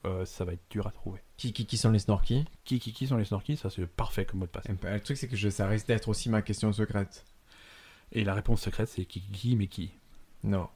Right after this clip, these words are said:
Speaker 2: mes meilleurs amis.
Speaker 1: Mes meilleurs amis. Non, des super amis.
Speaker 2: Super amis,
Speaker 1: Des
Speaker 2: ouais,
Speaker 1: super
Speaker 2: écoute.
Speaker 1: amis. Ouais, voilà, non, tu peux pas récupérer ton compte.
Speaker 2: Ben,
Speaker 1: Ouais.
Speaker 2: Google Brain, on a ces intelligences qui ont parlé.
Speaker 1: Ouais.
Speaker 2: Alice,
Speaker 1: Ouais.
Speaker 2: Bob,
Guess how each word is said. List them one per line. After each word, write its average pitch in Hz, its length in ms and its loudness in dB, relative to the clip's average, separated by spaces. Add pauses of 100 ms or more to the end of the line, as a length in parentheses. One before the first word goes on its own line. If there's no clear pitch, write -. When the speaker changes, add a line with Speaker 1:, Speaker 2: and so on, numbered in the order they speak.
(160)
Speaker 2:
mes 95 100 -2
meilleurs 95 300 -2
amis. 90 220 -4 (520)
Speaker 1:
Mes 95 100 -4
meilleurs 92 280 -4
amis. 90 140 -10 (380)
Non, 113 120 4
des 110 80 0
super 123 300 -2
amis. 107 240 -4 (340)
Speaker 2:
Super 101 400 0
amis, 87 240 2
Speaker 1:
Des - 80 0
Speaker 2:
ouais, 110 40 2
Speaker 1:
super 107 260 0
Speaker 2:
écoute. 104 100 0
Speaker 1:
amis. 98 160 0
Ouais, 98 120 2
voilà, 101 240 2
non, 101 120 0
tu - 120 -10
peux - 100 -4
pas 98 220 2
récupérer 101 300 -2
ton 95 120 0
compte. 92 240 -4 (1160)
Speaker 2:
Ben, 143 320 4 (260)
Speaker 1:
Ouais. 131 340 8 (100)
Speaker 2:
Google 151 280 2
Brain, 139 280 2
on 127 140 8
a 135 60 10
ces 147 240 10
intelligences 143 380 6
qui - 60 6
ont 151 80 8
parlé. 123 400 6 (140)
Speaker 1:
Ouais. 127 280 8 (140)
Speaker 2:
Alice, 143 600 6 (120)
Speaker 1:
Ouais. 117 240 6
Speaker 2:
Bob, 139 360 10